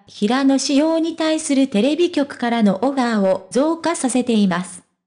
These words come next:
平野紫耀の逆転劇。今まで業界内で一番候補と見られていたのは目黒蓮でしたが、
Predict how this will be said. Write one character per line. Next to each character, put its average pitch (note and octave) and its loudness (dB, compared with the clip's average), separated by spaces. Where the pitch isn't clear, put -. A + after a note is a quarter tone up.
平 B3 -2
野 C4+ 4
紫 A#3 2
耀 C4 4
の B3 4
逆 G3 -2
転 C#4+ 4
劇。 C#4 0
今 D#4 2
ま A3+ 2
で G3 -2
業 D#4+ 0
界 E4+ -2
内 C4+ 4
で F#3+ -2
一 G3+ -2
番 D#4 -2
候 D4 0
補 A3+ -4
と B3 0
見 A3+ 6
ら A#3+ 0
れ A#3 0
て A3+ -2
い G#3+ -2
た A#3+ -2
の A3+ 2
は G3 -2
目 G#3 -2
黒 D#4+ 0
蓮 C4+ -6
で F#3+ 0
し - -6
た B3+ -2
が、 F#3+ -6